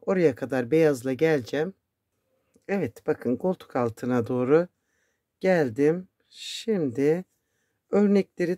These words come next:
takip etmemiz gerekiyor. Onu dengeleyeceğiz. Şimdi dengelemiştik ama bir bakalım ne oldu.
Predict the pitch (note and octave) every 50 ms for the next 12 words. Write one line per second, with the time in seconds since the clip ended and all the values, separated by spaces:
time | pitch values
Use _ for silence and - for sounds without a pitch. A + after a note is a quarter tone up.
0 | - _ - D3 D#3+ E3 D#3 - - C3+ D3 C#3 - _ B2+ C3 B2+ B2+ A#2 G#2
1 | G#2 B2+ B2 A#2 A#2+ A2 - - - C#3+ D#3+ F#3 - - F3 E3 D#3+ B2 B2+ B2
2 | A#2 A#2 A2 A2+ A#2 G#2 A2 G#2+ G2 - G2 F#2 - - - _ _ _ _ _
3 | _ _ _ _ _ _ _ _ - - G3 D#3+ C#3 F3+ G3 G3 F#3 D#3+ D3+ C3
4 | C3 A#2 A#2 A2 - - _ - B2 B2 D3 E3 - G3+ F3+ D#3+ D#3+ C#3+ - _
5 | C3+ C3+ C#3+ D3+ D#3 D3+ C#3 C#3 C3 B2 A2+ A2 G2 F#2+ - C3 C#3 D#3 D#3